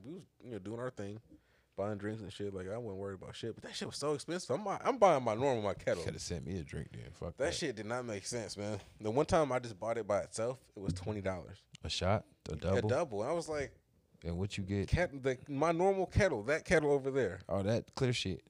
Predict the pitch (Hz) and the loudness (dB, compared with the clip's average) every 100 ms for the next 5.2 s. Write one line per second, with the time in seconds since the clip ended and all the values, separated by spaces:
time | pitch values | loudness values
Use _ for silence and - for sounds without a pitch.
0 | _ 110 101 110 151 143 120 90 85 107 | _ -8 -6 -4 -2 -2 -2 -8 -8 -4
1 | 101 85 113 - 180 175 156 156 143 117 | -2 -2 -4 -4 -4 0 0 0 -2 -4
2 | 85 147 98 80 - _ - - - _ | -4 -6 -8 -10 -20 _ -20 -20 -20 _
3 | _ _ _ _ _ - - 92 101 95 | _ _ _ _ _ -20 -8 -4 -4 -4
4 | 85 - - 90 87 85 80 78 - - | -6 -8 -8 -6 -4 -4 -6 -10 -12 -6
5 | 107 - | -4 -4